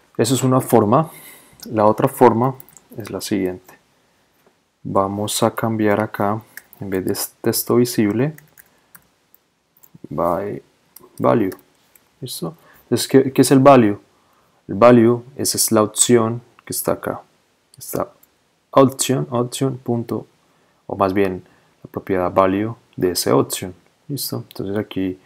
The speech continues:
ya seleccionamos Customer Services, Service, entonces vamos a seleccionar por el value uno, o sea que el valor seleccionado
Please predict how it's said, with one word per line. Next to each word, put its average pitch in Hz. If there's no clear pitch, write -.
ya 107
seleccionamos 104
Customer 110
Services, 127
Service, 123
entonces 98
vamos 101
a 113
seleccionar 90
por 101
el 92
value 92
uno, 120
o -
sea 90
que 104
el 98
valor 98
seleccionado 98